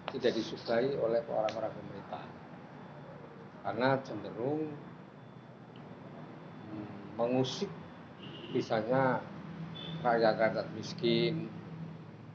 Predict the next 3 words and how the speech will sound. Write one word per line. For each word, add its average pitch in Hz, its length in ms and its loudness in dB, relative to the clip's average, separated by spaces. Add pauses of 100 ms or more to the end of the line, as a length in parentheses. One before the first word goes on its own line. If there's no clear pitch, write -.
(300)
menghimpun, 107 640 2 (560)
menghimpun, 113 640 0 (400)
eh, 113 140 -4